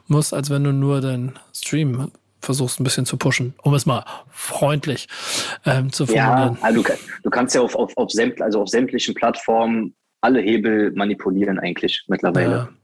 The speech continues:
Speaker 2: Also da ist, wenn du willst, da, also wenn du es aussehen lassen willst, als wär's echt, musst du eigentlich nur einen schlauen Kopf dahinter haben,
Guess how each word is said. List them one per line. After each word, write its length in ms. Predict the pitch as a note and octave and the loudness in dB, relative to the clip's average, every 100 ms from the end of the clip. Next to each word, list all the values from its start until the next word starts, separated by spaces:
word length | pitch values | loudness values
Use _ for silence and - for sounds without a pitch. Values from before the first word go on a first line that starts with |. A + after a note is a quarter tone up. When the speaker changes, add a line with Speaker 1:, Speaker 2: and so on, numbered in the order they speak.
| _ - - | _ -8 -2
Speaker 2:
Also 180 | - | 2
da 180 | F#2+ G2+ | 4 4
ist, 260 | F#2+ G2 - | 2 -2 0
wenn 120 | A2 | 0
du 140 | G#2+ G2+ | 2 4
willst, 320 | A#2+ B2 - | 2 0 -2
da, 140 | A2 | -2
also 180 | G#2 G2 | 0 0
wenn 120 | G#2+ | 2
du 60 | A2+ | 0
es 140 | - | 0
aussehen 460 | - C3 C3 B2 A#2+ | 0 0 2 0 2
lassen 320 | A#2 - G#2+ | 0 -2 -2
willst, 200 | A#2 A#2 | -2 -2
als 140 | G#2+ | -4
wär's 220 | - G#2 - | -2 -2 0
echt, 220 | A2+ - | -2 0
musst 180 | A2 - | -2 0
du 80 | G#2+ | 2
eigentlich 380 | G#2 G#2 G#2 | 2 0 0
nur 220 | A2 A2 A2 | 2 4 4
einen 160 | G#2 | 2
schlauen 460 | - - G#2 G2+ G#2 | 0 2 2 2 -2
Kopf 280 | - G#2 - - | -4 -4 -4 -4
dahinter 400 | G2+ F#2+ F#2+ G2 | 0 0 0 0
haben, 540 | F#2+ F#2 F#2+ F#2 F#2+ | 2 0 -2 -8 -10